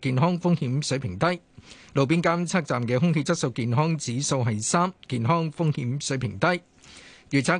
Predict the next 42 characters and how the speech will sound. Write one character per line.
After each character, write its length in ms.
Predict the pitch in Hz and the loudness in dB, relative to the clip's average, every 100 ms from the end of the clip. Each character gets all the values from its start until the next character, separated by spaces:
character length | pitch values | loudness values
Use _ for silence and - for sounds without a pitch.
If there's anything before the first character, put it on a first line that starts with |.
| - | 0
聽 160 | 185 175 | 0 2
日 100 | 120 | 0
上 260 | - 123 | 0 0
晝 220 | 127 135 147 | 2 0 0
同 240 | 117 104 | -4 -2
聽 180 | 180 180 | 0 2
日 140 | 123 - _ - | 0 -6 _ -2
下 240 | 123 117 | 0 0
晝， 300 | 117 135 139 - _ _ - | 2 0 0 -6 _ _ -4
一 60 | 165 | 0
般 180 | 165 165 | 2 2
監 200 | 156 151 | 0 0
測 160 | 185 | -2
站 280 | - 120 117 - | -2 -2 -4 -6
同 160 | - 107 | -8 -2
路 80 | 123 | 0
邊 180 | 143 170 | 2 2
監 260 | 165 165 | 0 0
測 140 | 156 151 | -2 -2
站 200 | 107 113 | -2 -4
嘅 60 | |
健 180 | 113 117 | -4 -2
康 280 | 113 156 156 | 0 0 -2
風 160 | 170 147 | -2 -2
險 200 | 120 143 | -2 -4
水 140 | 117 | -6
平 260 | 123 110 87 | -6 -6 -4
都 120 | 135 127 | -2 0
係 80 | 107 | 0
低。 260 | 147 160 - - - _ - - - - - - - _ _ _ _ _ _ _ _ - | 0 -2 -4 -18 -20 _ -20 -20 -20 -20 -20 -20 -20 _ _ _ _ _ _ _ _ 2
高 100 | 175 | 4
空 180 | 185 175 | 4 2
反 240 | 143 165 | 0 2
氣 100 | 156 | 0
旋 240 | 135 123 107 | -2 -2 -2
正 200 | 165 135 | 0 0
為 160 | 127 | 0
南 200 | 113 107 104 | 0 0 0
海 120 | 139 | 0
北 100 | 202 | 0
部 160 | 190 | 0
及 100 | 147 | 0